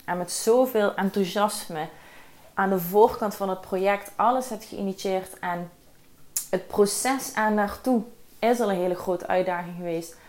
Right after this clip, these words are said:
Dat is echt een klap, echt gewoon een klap voor jezelf, dat je dat dan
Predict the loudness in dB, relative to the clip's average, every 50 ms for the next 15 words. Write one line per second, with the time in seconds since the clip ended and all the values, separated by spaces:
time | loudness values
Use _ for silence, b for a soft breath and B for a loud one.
0 | B B -6 -2 -2 -2 -2 -4 -6 -4 -2 -2 -2 -2 -4 -8 -8 -12 -8 -4
1 | -2 0 2 2 0 0 -2 -6 -14 -20 -20 -20 -8 -4 -4 -4 -4 -6 -8 -6
2 | -6 -4 -4 -6 -8 -10 -12 -2 0 4 6 6 4 4 0 -2 -4 -2 -2 0
3 | 0 0 0 0 2 2 2 0 0 -2 -4 -6 -2 -2 -2 -2 0 0 -2 -2
4 | -2